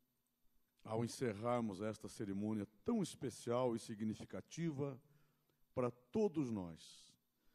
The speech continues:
antes de retornarmos aos nossos afazeres, à nossa casa, à luta do dia a dia,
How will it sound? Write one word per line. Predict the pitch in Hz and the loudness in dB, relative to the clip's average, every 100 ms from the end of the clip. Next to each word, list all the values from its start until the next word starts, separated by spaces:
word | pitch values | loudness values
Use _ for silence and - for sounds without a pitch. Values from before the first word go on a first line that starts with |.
| _ _ | _ _
antes | 127 135 135 | -2 -2 -2
de | 131 | -2
retornarmos | 123 135 127 135 107 117 139 139 131 120 - | 0 0 0 0 2 2 4 2 2 0 -2
aos | 117 90 | -6 -2
nossos | 117 127 123 98 | 0 0 0 -6
afazeres, | 101 104 85 120 135 107 | -6 -6 -4 -2 -2 -2
à | 95 | -4
nossa | 101 - - | -4 -6 -10
casa, | 110 123 123 110 | -4 -2 -2 -2
à | |
luta | 104 139 190 - 113 104 _ _ _ _ _ _ _ _ _ | 0 2 2 0 -6 -8 _ _ _ _ _ _ _ _ _
do | 113 | -4
dia | 110 117 | 2 2
a | 104 | 2
dia, | 90 92 82 | 0 -6 -6